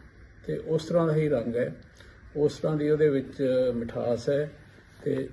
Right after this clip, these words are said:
ਸਾਰਾ ਕੁਆਲਿਟੀ ਸੇਮ ਹੀ ਹੈ almost, ਤੇ ਫਾਈਬਰ ਵਗੈਰਾ ਕੰਟੈਂਟ।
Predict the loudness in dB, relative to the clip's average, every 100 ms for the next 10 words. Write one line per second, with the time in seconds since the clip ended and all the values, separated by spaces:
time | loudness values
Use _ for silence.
0 | -14 -2 2 4 4 6 6 4 0 0
1 | 2 2 2 0 -4 -6 -6 -14 -20 -20
2 | -20 -8 0 0 2 2 4 2 2 0
3 | -2 -4 -4 -6 -6